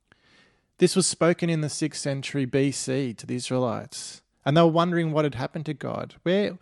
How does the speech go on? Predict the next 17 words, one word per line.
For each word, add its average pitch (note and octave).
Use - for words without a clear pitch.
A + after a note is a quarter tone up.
why E3
had E3+
he D#3
left D3
them C3+
abandoned C3
in B2+
Babylon? B2+
And D3
Isaiah C#3
responds C3+
at B2+
the B2+
start D3
of C3
verse B2+
four, -